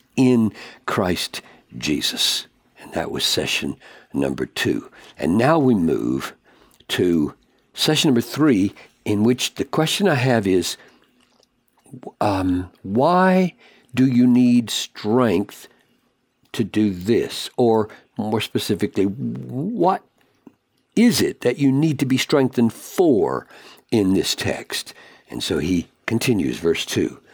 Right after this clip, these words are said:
"Be strengthened by grace that is in Christ, and,"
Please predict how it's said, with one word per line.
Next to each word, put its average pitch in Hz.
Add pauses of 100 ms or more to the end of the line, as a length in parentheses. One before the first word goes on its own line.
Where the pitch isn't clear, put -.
(1200)
"Be 135
strengthened 110 (120)
by 85
grace 113
that 76
is 104
in 151
Christ, 92 (120)
and," 165